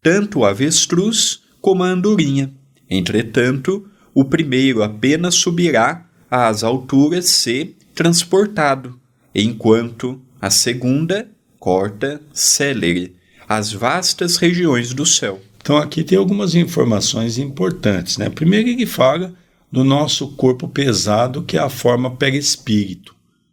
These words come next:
Speaker 2: que ainda é muito pesado, e quanto mais pesado, mais dificuldade tem de remover esses espíritos das regiões densas que ele se encontra.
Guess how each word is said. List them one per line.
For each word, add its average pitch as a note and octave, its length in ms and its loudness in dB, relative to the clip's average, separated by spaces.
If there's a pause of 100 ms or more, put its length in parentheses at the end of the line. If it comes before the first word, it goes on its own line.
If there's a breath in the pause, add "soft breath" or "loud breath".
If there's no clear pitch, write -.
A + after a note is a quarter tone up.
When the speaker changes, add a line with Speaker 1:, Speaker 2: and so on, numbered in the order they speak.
(200)
Speaker 2:
que A2 200 0
ainda A#2+ 400 0
é A2+ 60 2
muito G#2+ 260 -2
pesado, A#2+ 680 0
e - 20 -6
quanto E3 340 -2
mais A2 320 0
pesado, B2+ 760 0 (340 soft breath)
mais C#3 320 0
dificuldade C3+ 840 0
tem C3+ 200 0
de D3 140 0
remover D3+ 800 2 (320 soft breath)
esses A#2 440 0
espíritos A#2+ 640 -2
das C#3 240 2
regiões A2+ 720 0
densas A2+ 640 0
que - 160 -2
ele A#2+ 220 0
se - 220 0
encontra. G#2 840 -4